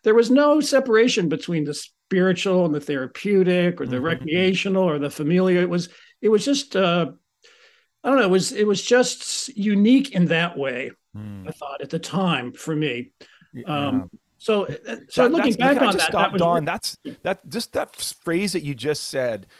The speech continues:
Speaker 2: that, that there was no distinction between the therapeutic, the religious, the mystical,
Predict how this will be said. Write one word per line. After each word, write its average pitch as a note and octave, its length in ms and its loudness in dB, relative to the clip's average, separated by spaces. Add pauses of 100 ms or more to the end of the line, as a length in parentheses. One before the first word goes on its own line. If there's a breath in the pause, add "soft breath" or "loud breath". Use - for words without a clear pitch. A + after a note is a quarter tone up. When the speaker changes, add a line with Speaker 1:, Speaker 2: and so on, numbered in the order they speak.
(140 soft breath)
Speaker 2:
that, C3+ 140 -4
that C#3 120 -6
there D3 100 -2
was D3+ 160 -4
no D#3+ 160 -4
distinction F3 680 -8
between B2 280 -6
the A#2 100 -4
therapeutic, D3+ 800 -6 (300 soft breath)
the C3 120 0
religious, C3 720 -4
the B2+ 140 -8
mystical, C#3+ 840 -6